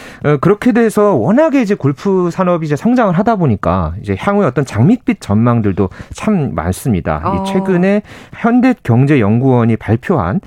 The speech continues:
Speaker 1: 어, 골프 산업의 재발견과 시사점 보고서가 이제 있었는데요. 여기서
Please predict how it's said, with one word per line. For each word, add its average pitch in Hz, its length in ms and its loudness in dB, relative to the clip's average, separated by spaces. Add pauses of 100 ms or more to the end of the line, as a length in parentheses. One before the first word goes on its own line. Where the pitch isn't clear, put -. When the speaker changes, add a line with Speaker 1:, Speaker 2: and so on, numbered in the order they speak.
(440)
Speaker 1:
어, 87 400 -2 (340)
골프 190 320 2
산업의 170 880 2 (240)
재발견과 143 520 0
시사점 190 440 -2
보고서가 117 540 2
이제 92 120 -4
있었는데요. 80 640 -2
여기서 120 460 0